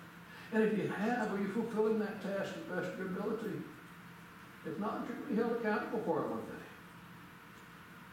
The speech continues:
As you begin to think about the new leadership that'll soon be here at Saint Dunstan's, begin to think also about how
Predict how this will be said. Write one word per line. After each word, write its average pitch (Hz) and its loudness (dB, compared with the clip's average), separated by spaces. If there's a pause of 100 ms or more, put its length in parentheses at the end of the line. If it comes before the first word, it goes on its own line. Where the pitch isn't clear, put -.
(340)
As 143 -2
you - -6
begin 185 6
to 165 6
think 214 6
about 170 4
the 156 4
new 190 4
leadership 180 4
that'll 156 6
soon 208 6
be 180 2
here 170 2
at - -4
Saint 170 2
Dunstan's, 170 2
begin 160 2
to 220 4
think 226 4
also 196 4 (180)
about - 2 (100)
how 196 2